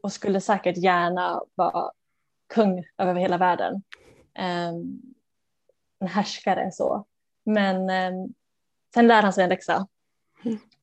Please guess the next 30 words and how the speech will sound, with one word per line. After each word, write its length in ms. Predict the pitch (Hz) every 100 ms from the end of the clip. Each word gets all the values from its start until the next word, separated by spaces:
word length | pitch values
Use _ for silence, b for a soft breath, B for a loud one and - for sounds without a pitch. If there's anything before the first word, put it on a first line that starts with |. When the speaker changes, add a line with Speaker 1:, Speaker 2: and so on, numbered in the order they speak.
| _
Speaker 1:
Och 160 | 208 -
så 160 | 202
ser 240 | 185 214 185
vi 80 |
honom 240 | 185 180 175
som 160 | 185
den 100 | 175
här 160 | 180 170
mannen 240 | 175 175
som 140 | 175 175
bara 280 | 175 180 175
vill 160 | 170
vara 100 | 175 185
rektor 460 | - - 190 - -
för 80 | 185
Hogwarts. 460 | 196 196 139 190
Men 80 | 226
han 100 | 233
kan 140 | 240 262
ju 40 |
inte 240 | 269 262
låta 300 | 220 220 240
bli 340 | 214 254 294 - 202 - _
Speaker 2:
Nej. 220 | 220 202 190
Speaker 1:
att 100 | 214
ändå 260 | 202 185 180
styra 340 | - 180 170
över 100 | 175
folks 380 | 185 - - -
liv. 260 | - 208